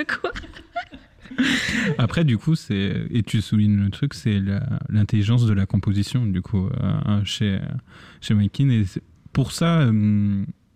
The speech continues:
Speaker 2: quand tu lis les B D de cette époque et tu lis Mike Keane, c'est la, la composition, elle est, enfin,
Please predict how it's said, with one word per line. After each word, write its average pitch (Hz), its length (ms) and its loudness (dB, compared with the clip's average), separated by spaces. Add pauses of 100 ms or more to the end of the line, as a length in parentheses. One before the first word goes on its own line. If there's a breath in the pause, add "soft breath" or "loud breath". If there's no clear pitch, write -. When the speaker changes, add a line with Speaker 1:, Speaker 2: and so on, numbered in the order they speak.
(460)
Speaker 2:
quand 117 140 2
tu - 180 -2
lis 113 160 2
les 113 100 2
B 107 140 2
D 107 220 2
de 101 140 0
cette - 160 -8
époque 113 420 -2
et 98 120 0
tu - 220 -8
lis 95 280 -2 (800)
Mike 101 240 -2
Keane, 143 320 -2 (400 loud breath)
c'est 101 580 -2 (220)
la, 110 100 2 (320)
la 101 180 0
composition, 127 840 2
elle 98 120 2
est, - 320 -4 (100)
enfin, 95 380 0